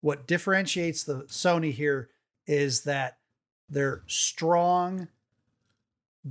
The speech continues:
dedication to first-person titles.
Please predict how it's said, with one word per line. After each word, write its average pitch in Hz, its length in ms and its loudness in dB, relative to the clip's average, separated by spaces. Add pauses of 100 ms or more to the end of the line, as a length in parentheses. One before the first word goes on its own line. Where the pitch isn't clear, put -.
dedication 175 960 2 (220)
to 123 100 -6
first-person - 1600 -2 (260)
titles. - 680 -10